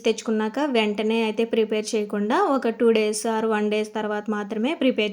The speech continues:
చేయాలండి. ఎందుకంటే మనకి బ్రెడ్ అనేది కొంచెం హార్డ్గా తయారయ్యి టేస్ట్ కూడా బాగుంటది,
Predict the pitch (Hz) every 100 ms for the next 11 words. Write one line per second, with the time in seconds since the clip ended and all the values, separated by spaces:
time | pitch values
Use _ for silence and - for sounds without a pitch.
0 | 233 208 202 202 208 254 240 220 220 214
1 | 214 226 220 220 311 240 202 214 208 233
2 | 269 247 269 247 220 208 202 220 220 208
3 | 208 208 220 403 539 - - - - 226
4 | 220 220 226 220 220 214 208 202 214